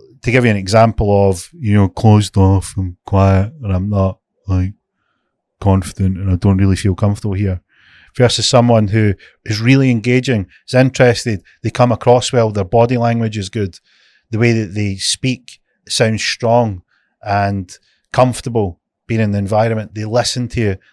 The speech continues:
they're asking you great questions. Compare those two.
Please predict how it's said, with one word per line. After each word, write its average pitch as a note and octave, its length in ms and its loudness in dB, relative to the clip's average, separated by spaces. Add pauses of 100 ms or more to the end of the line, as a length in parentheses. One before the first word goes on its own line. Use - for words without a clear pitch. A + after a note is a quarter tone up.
(120)
they're G#2 120 -2
asking A2 340 0
you G2 80 -4
great G#2 280 -6
questions. G#2 680 -4 (1300)
Compare C#3 320 2
those C3+ 260 0
two. C3 320 -2